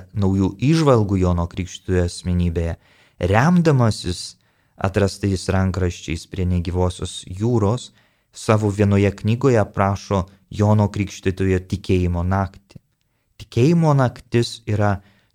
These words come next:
išbandymų metas, kuris nepaneigia tikėjimo, bet jį išgrynina. Jonas Krikštytojas atsivertimą laikė ypatingos svarbos reiškiniu.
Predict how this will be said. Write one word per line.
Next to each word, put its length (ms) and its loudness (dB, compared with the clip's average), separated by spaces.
išbandymų 880 2
metas, 680 -8
kuris 400 0
nepaneigia 880 2
tikėjimo, 800 -2
bet 280 0
jį 360 2
išgrynina. 1040 2
Jonas 280 2
Krikštytojas 840 0
atsivertimą 840 2
laikė 560 2
ypatingos 1000 0
svarbos 480 -4
reiškiniu. 640 -8